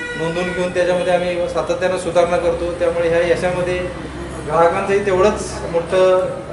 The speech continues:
सहभाग आहे असं मी म्हणेन. दरवर्षी, अ,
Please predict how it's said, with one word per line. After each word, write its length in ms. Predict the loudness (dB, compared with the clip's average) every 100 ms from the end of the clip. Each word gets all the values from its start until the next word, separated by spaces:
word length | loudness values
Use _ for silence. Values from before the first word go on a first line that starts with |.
| -14 -14 -12 -12 -12 -14 -2
सहभाग 280 | 2 6 8
आहे 100 | 8
असं 220 | 6 2
मी 120 | -2 -2
म्हणेन. 280 | 0 -2 -4 -10 -12 -14 -14 -14 -14 -14 -14 -16 -18 -16 -16 -16 -16 -16 -16 -16 -16 -18 -18 -20 -20 -20 -20 -20 -20 -20 -20 -20 -20 -20 -20 -4
दरवर्षी, 580 | 0 2 0 -2 -4 -4
अ, 400 | -2 0 0 -2